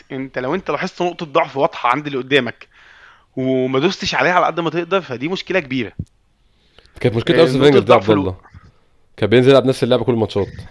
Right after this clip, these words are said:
Speaker 1: آه، آه، ده كان بيحصل. آه، ودي برضو م-، آه، مش بتكلم عمومًا عن إن أنت بادئ الماتش إزاي، ما أنت كده كده لازم
Speaker 2: مم.
Speaker 1: تبدأ بطريقتك.
Speaker 2: مم.
Speaker 1: بس أنت في نص الماتش اكتشفت إن في ثغرة عند اللي قدامك.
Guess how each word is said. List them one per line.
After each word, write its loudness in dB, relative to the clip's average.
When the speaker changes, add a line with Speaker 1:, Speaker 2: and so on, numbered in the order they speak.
Speaker 1:
آه، 4
آه، 2
ده -4
كان -4
بيحصل. -2
آه، -8
ودي -6
برضو -2
م-، -2
آه، 0
مش -4
بتكلم -2
عمومًا -2
عن -4
إن -6
أنت -4
بادئ -4
الماتش -6
إزاي، -6
ما -8
أنت -14
كده -4
كده -4
لازم 2
Speaker 2:
مم. 2
Speaker 1:
تبدأ 0
بطريقتك. -8
Speaker 2:
مم. -2
Speaker 1:
بس -8
أنت -4
في -4
نص -4
الماتش -2
اكتشفت -8
إن -4
في -8
ثغرة 0
عند 0
اللي -4
قدامك. -4